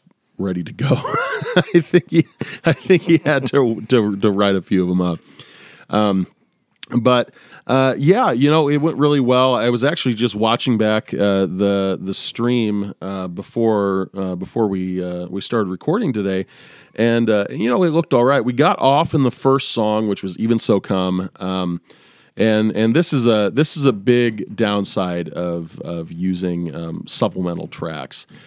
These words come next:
And we don't have much in our tracks, but, uh, it was obvious enough for those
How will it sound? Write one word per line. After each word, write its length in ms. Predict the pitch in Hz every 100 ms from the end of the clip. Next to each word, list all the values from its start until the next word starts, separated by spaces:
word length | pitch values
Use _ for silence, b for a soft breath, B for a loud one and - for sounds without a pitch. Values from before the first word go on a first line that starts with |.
| B -
And 320 | 117 117 - -
we 260 | 151 226
don't 180 | 220 131
have 240 | 127 127
much 220 | 104 104 104
in 80 |
our 120 | 101 101
tracks, 440 | - 82 80 -
but, 360 | 87 107 101 - B B B -
uh, 420 | 95 92 87 87 - _ _ - _ -
it 160 | 123
was 500 | 123 113 107 98 - _ _ -
obvious 440 | 127 151 156 -
enough 320 | 123 123 127
for 140 | - 95
those 640 | 101 107 110 110 101 -